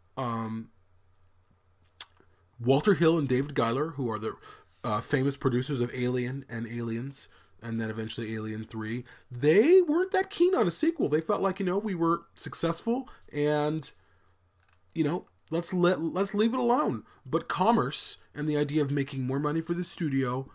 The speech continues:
was a big deal. So they decided, "Let's, let's put it out there and s-, let's find another story." This is kind of, our discussion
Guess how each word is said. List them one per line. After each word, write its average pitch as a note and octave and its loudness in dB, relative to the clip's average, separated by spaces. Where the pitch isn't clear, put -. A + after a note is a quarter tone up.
was B2 0
a A#2+ 0
big A2 -4
deal. C#3+ -4
So A2 -8
they A2+ -4
decided, A#2+ -10
"Let's, B2+ -6
let's C3 -6
put F#3 4
it F#3+ 6
out G3 6
there G3+ 6
and D3 2
s-, - -12
let's D3 0
find E3+ 4
another E3+ 4
story." - -2
This E3 2
is F#3+ 4
kind F3+ 10
of, D3 6
our D#3+ 10
discussion D#3+ 4